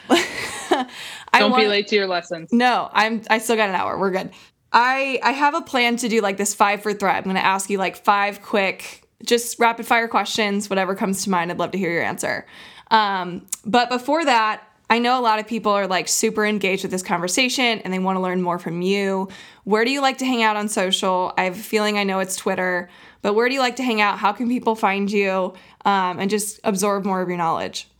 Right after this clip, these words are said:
Speaker 2: So I, during the baseball season, just because,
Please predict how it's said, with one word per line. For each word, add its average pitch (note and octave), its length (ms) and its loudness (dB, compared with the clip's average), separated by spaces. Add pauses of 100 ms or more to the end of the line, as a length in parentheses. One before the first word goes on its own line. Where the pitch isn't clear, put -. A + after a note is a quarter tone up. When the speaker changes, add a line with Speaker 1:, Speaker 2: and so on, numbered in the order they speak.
(1160)
Speaker 2:
So G#3+ 500 0 (340)
I, G#3+ 200 0 (160)
during B3+ 460 0
the G#3 80 -4
baseball G3+ 460 -2
season, G3+ 420 -6
just F3+ 200 -10
because, - 640 -4